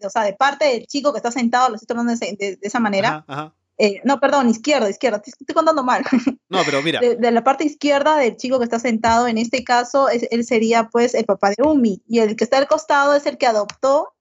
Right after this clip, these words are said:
Speaker 1: a, este, a Shu.
Speaker 2: O sea, para uno que ve la foto, el que está a la izquierda es el padre de Umi, sí. Y el de la derecha
Speaker 1: Sí.
Speaker 2: no era el papá de Shun, o sea, no era el padre adoptivo. Era el otro, el marinero que llegó en, en el barco, el que al final les cuenta todo. Él es el que se tomó la foto.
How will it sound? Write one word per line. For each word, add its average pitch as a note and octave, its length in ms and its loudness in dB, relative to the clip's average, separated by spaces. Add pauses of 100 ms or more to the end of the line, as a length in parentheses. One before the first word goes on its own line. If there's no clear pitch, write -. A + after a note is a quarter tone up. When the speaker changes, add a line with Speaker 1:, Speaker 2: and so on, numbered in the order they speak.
(220)
Speaker 1:
a, A3 500 2
este, G#3+ 340 -2
a F#3+ 60 0
Shu. D4+ 240 0
Speaker 2:
O F#3+ 140 -8 (440)
sea, E3 140 -6
para D3+ 140 0
uno G#3 180 -2
que E3 80 -4
ve F3 100 0
la F3 100 2
foto, F3+ 260 -4
el D3 80 -4
que B2+ 60 -8
está D3+ 160 -4
a D#3 40 -2
la D3 60 -4
izquierda D#3+ 540 -6
es B2 200 -10
el A#2+ 100 -10
padre B2 240 -2
de A2 120 -2
Umi, G2 200 -8
sí. A#2 280 -10
Y G#2+ 180 -8
el G#2+ 120 -6
de A2 160 -2
la A2 100 -4
derecha D3 320 0
Speaker 1:
Sí. G#3 240 2 (420)
Speaker 2:
no E3+ 160 -2
era B3 100 4
el E3 60 -2
papá C#3+ 420 -2 (600)
de A#2+ 180 -16
Shun, F3 280 -2
o G2+ 60 -12
sea, C3 140 -8
no D3 100 -6
era D3+ 80 -4
el D3 40 -6
padre D3 180 -2
adoptivo. D3 320 -2
Era F3 100 4
el D#3+ 80 2
otro, F#3+ 240 2
el C#3 80 0
marinero C#3+ 380 -2
que C3+ 100 -6
llegó C3 300 -4
en, A#2+ 300 -8
en A2+ 140 -12
el A2+ 120 -10
barco, C#3 200 2
el B2 60 -4
que - 80 -8
al - 60 -14
final C#3+ 180 -2
les B2+ 100 -2
cuenta B2+ 240 -4
todo. - 360 -8 (160)
Él D3 140 2
es - 120 -4
el G#2+ 140 -6
que G#2 160 -4
se G#2+ 100 -12
tomó A#2+ 200 -4
la A2 100 -2
foto. - 320 -10